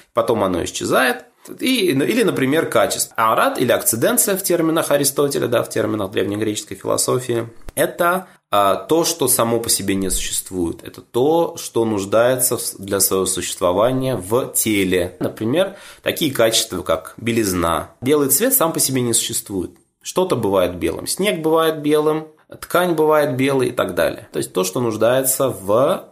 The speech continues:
теле, да, или, например, молодость. Э, молодость сама по себе не существует. Бывает молодой человек, бывает молодое дерево. В, в этом мире есть тела,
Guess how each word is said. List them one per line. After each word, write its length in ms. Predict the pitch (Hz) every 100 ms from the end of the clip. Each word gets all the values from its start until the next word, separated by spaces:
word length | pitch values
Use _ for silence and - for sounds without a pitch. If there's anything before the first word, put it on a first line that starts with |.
| _ -
теле, 380 | - 107 87
да, 200 | - -
или, 120 | 131 117
например, 400 | 113 123 127 101
молодость. 580 | 104 98 85 - - -
Э, 260 | - 50
молодость 400 | 104 151 190 165
сама 240 | - 117 117
по 80 | -
себе 240 | 107 95
не 120 | 87
существует. 760 | - - - - 92 95 95 -
Бывает 360 | 90 90 85
молодой 360 | 82 82 82 80
человек, 480 | - - - 294 -
бывает 320 | 110 110 107
молодое 480 | 110 90 90 87 82
дерево. 560 | 147 226 208 196 208 - -
В, 260 | - 87 78
в 120 | 117
этом 180 | 120 110
мире 240 | 107 92
есть 240 | 92 92
тела, 440 | - 107 156 311